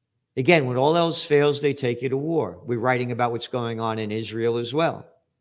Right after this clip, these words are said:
And again, you read Phil Giraldi's article,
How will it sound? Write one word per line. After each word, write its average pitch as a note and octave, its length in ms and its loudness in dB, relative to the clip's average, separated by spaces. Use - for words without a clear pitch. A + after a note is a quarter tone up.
And B2+ 160 -2
again, C#3 260 4
you C#3 200 0
read C3+ 480 2
Phil D3+ 220 4
Giraldi's B2 580 0
article, C#3+ 640 0